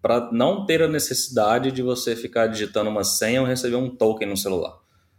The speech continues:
Então, a gente combina também fatores de, de, de autenticação, né? Então, eu acho que o mais importante, o desafio de, da Minds Digital hoje é justamente esse.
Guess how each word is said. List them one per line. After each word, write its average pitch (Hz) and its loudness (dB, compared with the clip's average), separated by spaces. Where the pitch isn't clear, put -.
Então, 90 -2
a 107 4
gente 110 -4
combina 123 2
também 92 -4
fatores 101 0
de, 90 -6
de, 87 -12
de 90 -4
autenticação, 90 -4
né? 80 -10
Então, 87 -8
eu 92 -2
acho 92 -4
que 101 -8
o 92 -2
mais 107 2
importante, 131 0
o 113 -2
desafio 110 0
de, 92 -6
da 101 -2
Minds 101 -4
Digital 95 -6
hoje 110 0
é - -2
justamente 120 -4
esse. 104 0